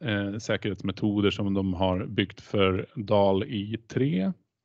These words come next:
Eh, och även, eh, från, eh, textinmatningar och sånt där som de har använt för chat G P T då.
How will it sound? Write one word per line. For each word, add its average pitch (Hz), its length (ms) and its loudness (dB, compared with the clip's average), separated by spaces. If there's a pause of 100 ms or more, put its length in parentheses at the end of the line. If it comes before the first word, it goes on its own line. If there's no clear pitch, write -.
(840)
Eh, 107 260 -4
och 117 280 -2
även, 113 720 2
eh, 107 400 -6
från, 98 520 -2
eh, 98 420 -4
textinmatningar 107 920 0
och 90 80 -2
sånt 98 140 -6
där 92 120 -2
som 95 160 -2
de 95 120 2
har 95 60 2
använt 92 540 0
för 92 480 2
chat - 260 -2
G - 100 -8
P 107 120 -4
T 113 240 4
då. 98 160 -2